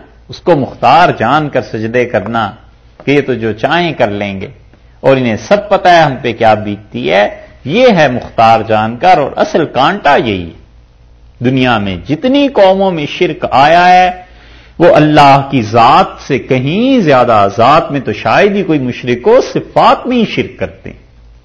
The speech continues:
ہندو، عیسائی، یہودی سب خدا کی صفات میں شرک کرتے ہیں، اور اللہ کی صفات میں سے بھی دو صفتیں ایسی ہیں جن میں خاص طور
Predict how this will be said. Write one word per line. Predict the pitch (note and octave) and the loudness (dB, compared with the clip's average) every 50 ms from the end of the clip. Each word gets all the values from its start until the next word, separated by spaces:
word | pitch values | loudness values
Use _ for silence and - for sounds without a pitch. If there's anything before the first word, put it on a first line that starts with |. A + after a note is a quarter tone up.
| _ _ _ - - - - - _ _ _ _ _ - - _ _ _ _ - _ - - - | _ _ _ -20 -20 -20 -20 -20 _ _ _ _ _ -20 -20 _ _ _ _ -20 _ -20 -10 -2
ہندو، | - D3 D3+ D3+ C#3+ C#3 C#3+ B2 A2 G2+ F#2+ F#2+ - - - - | 0 0 2 2 2 0 0 0 0 -4 -6 -8 -14 -18 -12 -8
عیسائی، | - C3+ C3 - - B2+ B2 C3+ D3+ D3+ C#3 B2 G#2+ G2+ G2 G2 | -6 -6 -6 -2 0 2 2 4 2 2 0 -2 -4 -6 -6 -2
یہودی | A2 A2+ B2 A#2+ A2+ C#3 E3 E3 F#3+ F3+ D3+ A#2+ G#2+ G2+ G#2 - - | -2 -2 -2 0 -2 -4 -4 -2 -2 -2 -2 -2 -4 -8 -12 -16 -10
سب | - - D#5 - D#5 - - | -4 0 0 0 0 -2 -4
خدا | A3 G3 F#3+ F#3 E3+ | -4 0 0 0 0
کی | - - D#3 | -2 -4 -8
صفات | - - A#2 - - - C3 D3 D3+ C#3+ - - | -8 -8 -14 -12 -6 -2 0 0 0 0 -4 -10
میں | A#2 A2 | -12 -12
شرک | - - A#2+ - - - | -10 -10 -12 -10 -6 -4
کرتے | C#3 B2+ - - D#3+ E3 | -4 -4 -4 -6 -10 -6
ہیں، | F3+ F#3+ F#3+ F#3+ F#3 - - - - - - | -4 -4 -4 -4 -6 -10 -16 -20 -20 -14 -4
اور | - E3 E3 E3 - | 0 0 0 2 2
اللہ | D3+ D3+ D#3 D#3 D#3+ D#3 F3+ G3+ A3+ A3+ A3+ | 2 0 2 2 2 4 4 4 2 2 0
کی | G#3+ F3+ | -4 -4
صفات | - E3 C#3+ - - C3+ C3 C3 - B2 | -4 -4 -8 -4 0 2 2 2 0 -2
میں | B2+ B2+ | -6 -8
سے | - - | -8 -8
بھی | B2 A2+ A2+ G#2+ | -8 -8 -8 -8
دو | G2 G2+ A2+ D#3 G3 G#3+ | -6 -2 0 2 2 2
صفتیں | G3+ - D3 A#2+ - B2+ - - B2 | 0 -2 -6 -6 -6 -6 -6 -4 -6
ایسی | A2+ G#2+ G#2+ G#2 G#2+ - C#3 C#3 | -4 -4 -4 -4 -6 -8 -8 -6
ہیں | C#3+ C#3 | -6 -6
جن | B2+ A#2 A2 | -6 -6 -8
میں | G#2 G2+ G2 - | -8 -8 -10 -10
خاص | - - A#2 D3 E3+ F#3 - - - | -4 -2 0 2 2 2 0 -2 -6
طور | - B2+ B2+ | -4 -4 -4